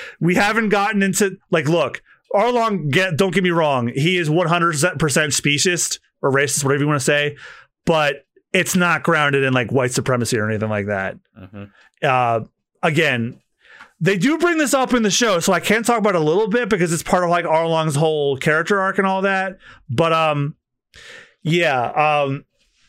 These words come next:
Speaker 1: they, they don't get into, like, the why that stuff is, uh, is why he's like that until much later in the manga.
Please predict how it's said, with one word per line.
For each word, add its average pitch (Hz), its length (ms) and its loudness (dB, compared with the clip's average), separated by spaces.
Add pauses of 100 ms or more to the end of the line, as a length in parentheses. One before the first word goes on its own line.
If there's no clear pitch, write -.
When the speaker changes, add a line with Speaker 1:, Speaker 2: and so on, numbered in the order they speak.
(460)
Speaker 1:
they, 196 240 0
they 190 120 2
don't 202 160 0
get 202 140 0
into, 180 220 0
like, 151 200 0
the 143 100 2
why 139 840 2
that 123 180 0
stuff 120 280 -2
is, 117 200 -2
uh, 117 480 0
is 123 300 -4
why 143 260 0
he's 127 180 -2
like 120 200 -2
that 110 200 -2
until 113 200 -2
much 120 280 -2
later 120 180 2
in 113 60 -2
the 113 60 -2
manga. 123 440 0